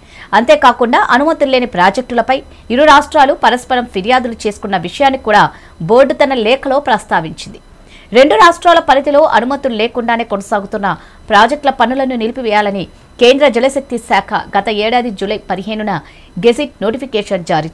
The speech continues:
చేసింది. ఇక ఇదే విషయాన్ని ప్రస్తావిస్తూ కేంద్రం జారీ చేసిన గెజిట్ నోటిఫికేషన్ గడువు ఈ శుక్రవారంతో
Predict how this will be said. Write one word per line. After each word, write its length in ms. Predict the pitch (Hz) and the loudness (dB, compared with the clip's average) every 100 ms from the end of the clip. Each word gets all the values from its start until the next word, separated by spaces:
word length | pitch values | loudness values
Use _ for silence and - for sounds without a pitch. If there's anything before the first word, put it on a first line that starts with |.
| 147 | -14
చేసింది. 300 | - - - _ - - - | -16 -18 -20 _ -20 -20 -14
ఇక 120 | 214 | 2
ఇదే 260 | 269 269 349 | 4 6 4
విషయాన్ని 380 | 403 - 359 339 | 2 2 2 4
ప్రస్తావిస్తూ 680 | 302 294 320 302 294 330 349 | 2 2 0 -2 -4 -4 -2
కేంద్రం 420 | 277 262 269 240 | 0 0 0 0
జారీ 260 | 240 240 247 | 2 2 0
చేసిన 200 | 240 226 185 185 | -6 -6 -4 -4
గెజిట్ 340 | 214 247 - | -4 -8 -8
నోటిఫికేషన్ 640 | 220 220 208 220 202 196 180 | -10 -8 -10 -10 -8 -6 0
గడువు 260 | 202 247 214 - - - - | 0 0 -6 -12 -20 -18 -8
ఈ 80 | 190 | -6
శుక్రవారంతో 800 | 185 196 285 277 247 240 240 208 | -6 -4 2 2 2 0 -4 -4